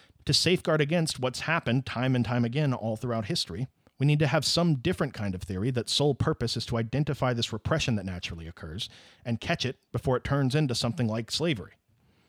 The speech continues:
They call this theory critical theory. In other words,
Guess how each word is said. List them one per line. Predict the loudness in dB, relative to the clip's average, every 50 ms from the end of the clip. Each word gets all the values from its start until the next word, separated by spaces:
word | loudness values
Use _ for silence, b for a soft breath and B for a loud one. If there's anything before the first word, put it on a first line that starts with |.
| _ _ _
They | -4 -4 0
call | 2 2 2 2
this | 0 0 -2 -2
theory | -4 -2 -2 -2 -2 -4 -4 -6 _ _ _ _ _
critical | -4 -2 -2 -2 -2 -4 -6
theory. | -10 -10 -12 -12 -14 -18 -20 -20 _ _ _ _ B B B B B B
In | 2 4
other | 4 4
words, | 4 2 0 0 -4